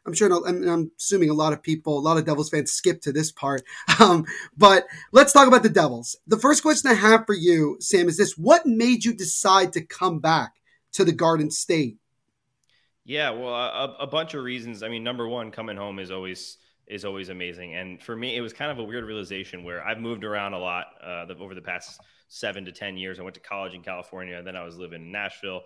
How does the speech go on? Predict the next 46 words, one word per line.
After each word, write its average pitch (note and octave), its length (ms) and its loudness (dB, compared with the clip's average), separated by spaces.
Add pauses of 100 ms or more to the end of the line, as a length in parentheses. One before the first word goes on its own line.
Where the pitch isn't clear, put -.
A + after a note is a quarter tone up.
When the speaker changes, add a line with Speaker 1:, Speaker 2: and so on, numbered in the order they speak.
(260)
Speaker 2:
living A2 200 -10
in G2 80 -10
Austin, G#2 400 -8
living G2 220 -14
in F#2 100 -16
Dallas, G2 460 -10
living G2 200 -12
in F#2+ 60 -16
California. F#2 540 -14
So G2 140 -14
I G2 80 -8
just, B2+ 280 -16
I, G2 60 -10
like, A2+ 220 -6
I - 20 -2
Speaker 1:
Mm. D#3+ 100 0
Speaker 2:
wanted C3 180 -6
to A#2 80 -8
explore. G#2 440 -8
I F#2+ 40 -8
wanted G2 240 -10
to F#2 60 -18
see, G2 460 -16 (240)
see - 140 -10
the A#2 80 -10
country, A#2+ 360 -10
see A#2+ 220 -12
where G#2+ 180 -6
I G2 100 -6
fit - 280 -14
best. G2+ 400 -10 (420)
But B2 260 -4
every B2 200 -8
time B2 260 -8
I G#2+ 80 -6
come G2+ 200 -12
home G#2 320 -8
for F#2 100 -16
Christmas F#2+ 540 -16
or F2 80 -16
for F2+ 100 -20
the F2 60 -16
summer, F#2+ 420 -12
things G2 240 -18
like F2 160 -16
that, F#2 240 -8